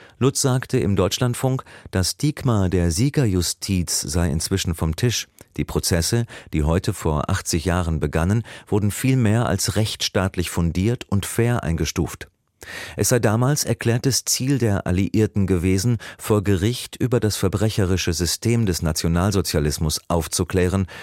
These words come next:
und die persönliche Verantwortung der Angeklagten aufzudecken. Je mehr heute das Völkerstrafrecht unter Druck gerate, desto eher schaue man wieder auf die Nürnberger Prozesse,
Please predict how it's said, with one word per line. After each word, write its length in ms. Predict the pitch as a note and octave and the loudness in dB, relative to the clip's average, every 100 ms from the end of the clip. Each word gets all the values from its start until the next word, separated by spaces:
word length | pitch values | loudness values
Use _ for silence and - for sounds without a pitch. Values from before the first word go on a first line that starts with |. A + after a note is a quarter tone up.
| - | -8
und 200 | - G2+ | -2 0
die 60 | G2+ | 2
persönliche 520 | F#2+ F2+ B2+ C3+ A#2+ | 2 4 2 2 0
Verantwortung 800 | - - B2 G2+ F2 - D2+ C#2 | -2 0 0 2 0 0 -2 0
der 240 | C#2 - | -2 -2
Angeklagten 760 | F2 D#2+ C#2+ - C2+ - - D2 - | 0 0 -2 -2 -2 -2 -4 -4 -2
aufzudecken. 680 | F2+ - F2+ D2 C#2 C2 - _ _ - - - - | -2 -2 -2 0 -2 -4 -8 _ _ -18 -14 -14 -2
Je 100 | F#2+ | 2
mehr 300 | F#2+ A#2 B2 | 4 4 4
heute 320 | G#2+ A#2+ D#3 | 2 2 2
das 180 | C3+ - | 0 0
Völkerstrafrecht 1000 | C#3 C3 C3 A2+ - G2 A2 - G#2 - | 0 0 0 -2 -2 0 0 -2 -2 -2
unter 240 | F#2 E2+ | 0 0
Druck 400 | D#2 F2 C3+ - | 0 0 -2 -2
gerate, 560 | - G2 E2 F2 A2+ A2+ - - - | -2 2 2 2 2 -2 -4 -12 -6
desto 220 | G#2 A#2+ | -2 0
eher 380 | - A#2 B2+ C3+ | 2 4 4 2
schaue 340 | - A#2+ B2 | 0 2 2
man 300 | A2+ G2+ F#2+ | 2 2 2
wieder 420 | G#2+ A#2+ C3+ C3+ | 2 2 0 2
auf 160 | G#2+ A2 | 0 0
die 140 | A#2 | 2
Nürnberger 500 | A2+ G2+ F2+ E2 E2 | 4 4 4 4 2
Prozesse, 640 | F2 - F#2+ A#2+ A#2+ A2+ | -2 -2 0 0 2 2